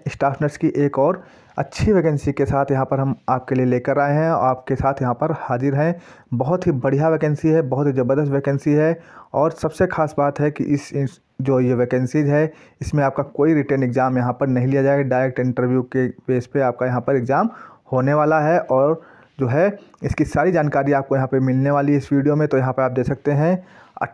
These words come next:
तीस साल इसकी एज रखी गई है। तो फ्रेंड्स, पूरी नोटिफिकेशन को हम इस वीडियो में कवर करने वाले हैं। कितनी number of vacancy हैं, कहाँ से वैकेंसी जारी की गई है, इंटरव्यू कब होगा आपका, आवेदन कैसे करना है, इन सब की जानकारी आपको यहाँ पर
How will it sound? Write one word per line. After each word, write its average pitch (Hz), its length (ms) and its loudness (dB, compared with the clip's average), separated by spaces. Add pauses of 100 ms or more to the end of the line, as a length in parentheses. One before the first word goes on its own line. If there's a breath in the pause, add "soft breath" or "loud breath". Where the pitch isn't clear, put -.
(160)
तीस 185 220 2
साल 165 160 0
इसकी 151 240 0
एज 147 180 2
रखी 151 260 0
गई 156 140 4
है। 156 100 4
तो 160 100 -2 (180)
फ्रेंड्स, 151 460 -4
पूरी 139 300 0
नोटिफिकेशन 151 640 0
को 143 100 -2
हम 143 100 0
इस 139 120 -6
वीडियो 139 180 0
में 135 140 -2
कवर 127 160 2
करने 143 180 -2
वाले 151 80 0
हैं। 151 100 -6
कितनी 143 280 -2
number 135 260 0
of 131 120 0
vacancy 120 320 -2
हैं, 139 260 0
कहाँ 139 260 -2
से 135 140 -2
वैकेंसी 127 340 -2
जारी 131 220 0
की 135 120 -4
गई 135 140 2
है, 147 160 0
इंटरव्यू 131 400 -2
कब 131 180 -2
होगा 139 280 0
आपका, 156 380 -2 (440 loud breath)
आवेदन 175 320 4
कैसे 170 300 0
करना 165 200 0
है, 170 60 2
इन 160 60 2
सब 175 220 -2
की 170 100 -2
जानकारी 139 380 0
आपको 135 260 0
यहाँ 127 160 0
पर 220 300 -2